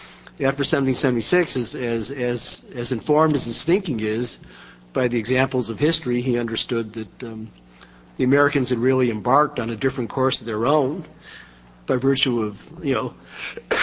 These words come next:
uh, the Revolution and Independence, and much of what they'd learned and received, though it remained, you know, from, from prior authorities, though it remained generally useful and informative,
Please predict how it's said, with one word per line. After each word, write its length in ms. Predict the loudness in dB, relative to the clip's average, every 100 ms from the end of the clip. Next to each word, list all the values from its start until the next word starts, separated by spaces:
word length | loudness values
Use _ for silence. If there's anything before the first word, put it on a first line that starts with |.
| 4 4 2 0 -6 -16 -8
uh, 140 | -4
the 120 | 0
Revolution 540 | 4 4 4 2 2 2
and 80 | 2
Independence, 720 | 2 -2 -2 0 0 2 2
and 560 | 2 2 -2 -12 -10
much 260 | 0 2 2
of 80 | 2
what 160 | 2
they'd 160 | 2 0
learned 400 | 4 6 6 4
and 100 | 2
received, 640 | 2 4 4 6 4 0 -12 -20 -20 -20 -2
though 120 | 0
it 60 | 4
remained, 680 | 4 6 6 4 0 -8 0
you 100 | 2
know, 140 | 2
from, 340 | 2 0 0 -2
from 220 | -2 0
prior 280 | 4 4 4
authorities, 420 | 4 2 4 2
though 100 | 2
it 60 |
remained 400 | 2 4 4 4
generally 360 | 2 4 4 2
useful 540 | 2 2 2 2 2
and 100 | 2
informative, 640 | 0 0 2 4 2 0 -2